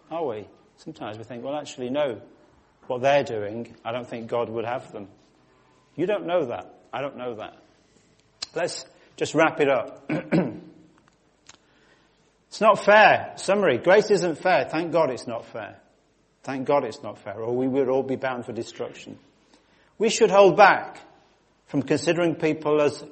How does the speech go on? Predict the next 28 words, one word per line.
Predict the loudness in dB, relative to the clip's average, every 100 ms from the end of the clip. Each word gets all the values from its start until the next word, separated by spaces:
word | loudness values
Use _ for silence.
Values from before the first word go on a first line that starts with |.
| -4
inappropriate | 0 0 2 4 4 0 -6
for | -8
God's | -6 -8 -8
kingdom | -10 -6 -4
or | -2 -2 -2
unlikely | -2 -4 -8 -12 -14
for | -14
God's | -12 -12 -12
kingdom. | -14 -12 -12 -18 -20 _ _ _ _ _ -16 -4
You |
know, | -2 2
I | 2
don't | 2 2
know | 2 2 2 -6 -16 -18 -18 -20 _ _ _
what | -4 0
heaven | 0 0 0
is, | -2 -2 -6 -10 -18 _ _ _ _ -2
where | 2 2 2
it | -2
is, | -4 -4 -8 -18 -6
what | -4 -4
it's | -6
like, | -8 -8 -10 -14 -18 -20 _ _ -18
but | -12
I'm | -6 -6
personally | -2 -2 -2 -4 -10 -10 -12 -20 -18
ch-, | -14 -12 -10
certain | -2 0 0 -4 -12 -14